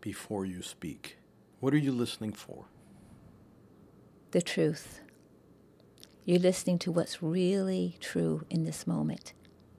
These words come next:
Speaker 1: Not so much the other person's perspective.
Speaker 2: No. No. Listening to perhaps his perspective or her perspective, but more to your own reactivity,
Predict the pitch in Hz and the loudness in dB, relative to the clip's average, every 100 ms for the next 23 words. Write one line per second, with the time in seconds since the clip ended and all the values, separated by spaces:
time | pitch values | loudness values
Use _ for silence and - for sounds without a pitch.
0 | - - - _ - _ - - 120 120 | -20 -20 -20 _ -20 _ -14 0 2 2
1 | - 127 113 110 - 107 101 113 104 98 | 2 4 4 2 -2 0 0 0 0 -2
2 | - 110 101 - 95 90 85 - - - | -6 -4 -4 -2 -4 -4 -6 -8 -8 -8
3 | - 107 - 123 113 - 82 92 - - | -6 -4 0 0 0 -6 -8 -8 -16 -20
4 | - - - - 196 208 185 156 - - | -20 -20 -20 -8 -2 2 2 0 -8 -20
5 | _ - _ - _ - - 185 196 160 | _ -20 _ -20 _ -10 0 2 4 2
6 | 151 - - - - - 180 202 - 202 | -2 -20 -20 -20 -16 -2 0 0 2 2
7 | 196 196 - 185 175 170 165 170 - - | 2 0 2 4 6 4 2 0 -4 2
8 | 165 190 - - 185 - 175 - 175 - | 4 6 4 2 0 2 0 4 2 4
9 | 170 175 - 175 156 175 - 175 170 170 | 2 2 -2 -4 0 0 0 -2 -2 0
10 | - 160 - - - - - 196 180 196 | 0 0 -2 -20 -20 -6 2 4 4 4
11 | 240 214 - 170 170 180 - - 180 185 | 2 0 0 2 2 2 0 0 2 2
12 | 175 165 156 - - - - 170 180 175 | 0 -2 -6 -14 -20 -20 -6 2 4 4
13 | - - 180 - - | -2 -6 -4 -2 -4